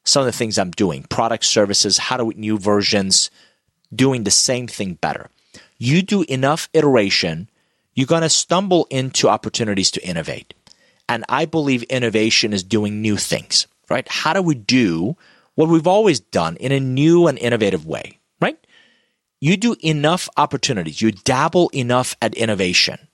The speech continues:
with, again, willingness and ability to fail, learn from those failures, fail forward, fail fast, fail cheap. You've heard that before. And you're gonna come across opportunities to disrupt.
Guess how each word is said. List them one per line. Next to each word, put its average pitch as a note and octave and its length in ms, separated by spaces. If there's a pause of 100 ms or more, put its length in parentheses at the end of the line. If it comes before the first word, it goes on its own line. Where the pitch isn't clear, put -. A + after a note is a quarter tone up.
(160)
with, A2+ 280
again, G2+ 440
willingness D#3+ 600
and D3 100
ability A#2+ 500
to G2+ 140
fail, F#2+ 580 (340)
learn B2+ 320
from C#3+ 220
those A#2 200
failures, E2+ 560
fail C3+ 340
forward, G2+ 480
fail A2+ 280
fast, A2 500
fail G#2+ 280
cheap. D#2+ 480
You've E2+ 140
heard F#2 220
that A#2 200
before. D#2 480 (800)
And A#2+ 140
you're A#2 100
gonna C#3 220
come - 180
across A#2 380
opportunities F#2 560
to E2 80
disrupt. - 540